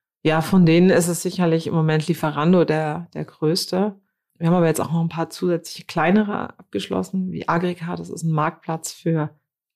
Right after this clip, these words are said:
ähm, Agricultural Goods. Dann Fleming, die machen, ähm, Ärztefinanzierung. Also im Moment ist es so, dass der Großteil bei Lieferando liegt, aber, äh,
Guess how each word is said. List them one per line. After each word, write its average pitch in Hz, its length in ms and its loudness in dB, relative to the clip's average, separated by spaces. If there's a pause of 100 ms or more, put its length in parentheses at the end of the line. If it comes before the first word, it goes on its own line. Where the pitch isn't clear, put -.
ähm, 147 340 -2 (100)
Agricultural 185 840 -2
Goods. - 720 -2 (520)
Dann 156 180 2
Fleming, 170 720 0
die 160 100 -8
machen, 151 420 -4
ähm, 156 460 -6
Ärztefinanzierung. 165 1160 -2 (520)
Also 139 300 0 (140)
im 185 80 4
Moment 175 380 6
ist 170 180 2
es 165 160 -6
so, 160 180 -6
dass 156 220 -10
der 156 100 -2
Großteil 160 420 -6
bei 143 120 2
Lieferando 147 480 0
liegt, - 260 -8
aber, 156 520 0 (100)
äh, - 200 -8